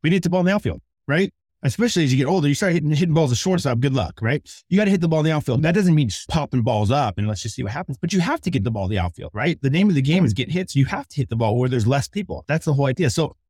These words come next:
when someone says launch angle, where I say, "Hey, hit the ball hard and hit it high," well, that doesn't mean pop it up. That means I want, I, we need to get the ball in the gap,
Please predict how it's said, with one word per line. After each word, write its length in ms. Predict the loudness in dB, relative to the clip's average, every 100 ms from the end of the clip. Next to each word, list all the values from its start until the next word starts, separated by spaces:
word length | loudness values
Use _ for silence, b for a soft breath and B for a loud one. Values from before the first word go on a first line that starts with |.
| -2
when 160 | 2 2
someone 240 | 2 0
says 200 | 0 2
launch 340 | 2 2 2
angle, 180 | 2 2
where 80 | 0
I 40 |
say, 160 | 0 -2
"Hey, 220 | 0 -2 -6 _
hit 200 | -4 0
the 80 | 0
ball 180 | 0 -2
hard 420 | -2 0 2 2
and 100 | 2
hit 180 | 2 0
it 100 | -4
high," 520 | -6 -6 -4 -4 -4
well, 80 | -2
that 120 | -2
doesn't 260 | 0 0 2
mean 180 | 2 0
pop 340 | -2 -4 -2
it 60 | -2
up. 200 | -2 -2
That 100 | -2
means 160 | 0
I 60 | 0
want, 180 | -2 -4
I, 140 | -6
we 140 | -6 -8
need 120 | -6
to 80 | -2
get 140 | 0
the 60 | 0
ball 180 | 0
in 60 | 0
the 60 | -2
gap, 240 | -4